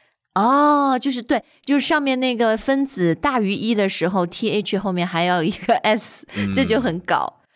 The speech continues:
Speaker 1: 哎呀，
Speaker 2: Right.
Speaker 1: 我是觉得我们一点一点来了，你如果就实在three eighths，就也比讲three eight要好嘛。
Speaker 2: Um, I'm gonna suggest in that case, you just say three over eight, 'cause at least that will be accurate.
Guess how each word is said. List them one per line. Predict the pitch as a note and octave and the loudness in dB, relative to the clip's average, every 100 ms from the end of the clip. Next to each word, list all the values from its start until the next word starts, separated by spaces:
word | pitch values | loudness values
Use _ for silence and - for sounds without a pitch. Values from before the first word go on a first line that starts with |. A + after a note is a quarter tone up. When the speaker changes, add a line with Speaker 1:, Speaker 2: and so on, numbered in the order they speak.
| - | -4
Speaker 1:
哎 | - | 2
呀， | D4+ | 4
Speaker 2:
Right. | G#3+ | 4
Speaker 1:
我 | C4+ | 2
是 | D#4 | 2
觉 | D4+ | 2
得 | B3+ | 2
我 | G#3+ | 2
们 | G#3+ | 0
一 | - | -2
点 | C4+ F#3 | 0 0
一 | G3 | 0
点 | G3 D#3+ | 0 0
来 | D3+ C3 | -2 0
了， | D#3 D#3 | 0 0
你 | F3+ | 0
如 | G#3 | 0
果 | B3+ G#3 | 0 0
就 | A3 | -2
实 | A3 G3 | -4 -4
在 | F#3+ A3+ G3+ _ _ | -2 -2 -2 _ _
three | - - G#3 G#3+ G3+ - | -20 -8 -4 -2 -2 -2
eighths， | A3+ F3 - - - - - - | -2 -2 -8 -14 -14 -20 -20 -4
就 | E4+ | 0
也 | C4+ G#3 | 2 0
比 | G#3+ A3 | -2 -6
讲 | - G#3+ D#3+ | -2 -2 -2
three | - A3+ A3+ | -2 -2 0
eight | A#3+ F#3 F#3 | 0 -2 0
要 | D3 B2+ - | 0 0 -4
好 | - D#2+ | -8 -8
嘛。 | A2+ - - - - | -4 -4 -4 -12 -2
Speaker 2:
Um, | C#3 C#3 D3+ D#3 - | 2 4 4 0 -2
I'm | D3 G3 - - | -4 -4 -10 -4
gonna | G#3+ A3 | 0 2
suggest | F3+ A#2+ D3 D3 - | 0 0 2 0 -2
in | A2 F#2 | -4 -2
that | F#2 A2 | -2 -2
case, | - B2+ C#3 G2+ | 0 0 0 -2
you | |
just | A#2+ - | -4 0
say | A#2 | 0
three | G2+ - F2 G2+ G#2+ | -2 -8 -4 -2 0
over | F#2 F#2 F2+ | -2 -4 -6
eight, | D#2+ D#2 - - - | -6 -8 -8 -12 -6
'cause | G2+ G2+ | -4 -2
at | G#2+ | -4
least | G#2 B2+ C3 - | -4 -2 -2 -4
that | F#2 F#2 | -2 -2
will | F#2+ E2 | -4 -6
be | F2+ E2 D#2+ - | -8 -8 -10 -6
accurate. | F#2+ - D#3+ G3+ C4 | -6 -4 -4 -4 -6